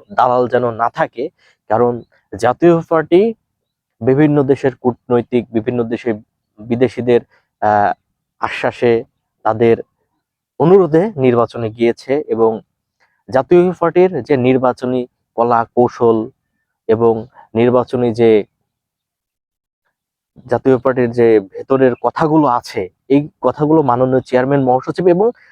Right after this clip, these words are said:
তিনশো আসনে যারা প্রার্থী একমাত্র তারাই জানে এই মন্ত্রগুলো। কি কি মন্ত্র দিলে আমরা জয়ী হতে পারবো, আমাদের ভোট কারেকশনের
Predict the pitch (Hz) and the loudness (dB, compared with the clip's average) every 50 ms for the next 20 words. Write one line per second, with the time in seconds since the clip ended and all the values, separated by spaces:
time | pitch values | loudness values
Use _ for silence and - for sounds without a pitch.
0 | _ _ _ _ _ - 160 165 165 - - 185 175 - - 180 180 165 170 165 | _ _ _ _ _ 2 2 2 0 -2 -4 -4 -4 -2 0 0 0 2 0 -2
1 | 170 156 - 151 147 147 - _ - 254 277 - - 131 - - 143 143 - 160 | -2 -2 -2 -2 -2 -2 -4 _ -2 -2 -2 -2 -4 -6 -4 -4 -4 -2 -2 -4
2 | - - 139 147 151 165 165 165 160 165 190 233 - _ _ _ _ _ _ - | -2 -2 -2 -2 -2 -2 -2 -4 -4 -2 -2 -6 -6 _ _ _ _ _ _ 0
3 | 117 123 123 127 127 123 117 117 117 113 104 101 95 92 90 - _ _ _ _ | 0 2 2 2 0 0 0 0 0 0 2 0 -2 -2 -4 -8 _ _ _ _
4 | _ _ 175 165 - 180 175 151 147 143 135 - 143 139 123 120 131 127 123 120 | _ _ -4 -2 0 0 0 2 2 0 -2 0 0 0 0 0 0 0 2 0
5 | 117 117 110 120 113 110 110 - _ _ - 113 131 131 127 123 131 127 - 120 | 0 -2 -2 0 0 0 -2 -8 _ _ -10 -2 2 2 2 2 0 -2 -4 -4
6 | - 117 117 113 113 120 117 113 110 - _ - - - _ 107 110 113 113 113 | -4 -2 -2 -2 -2 -2 -2 -2 -2 -2 _ -18 -20 -12 _ -6 -4 -2 -2 -2
7 | 101 95 110 120 120 - - 113 117 120 113 - - - 117 113 113 107 | -2 0 -2 -2 -2 -2 -6 -4 -2 -2 -2 -2 -4 -4 0 0 0 0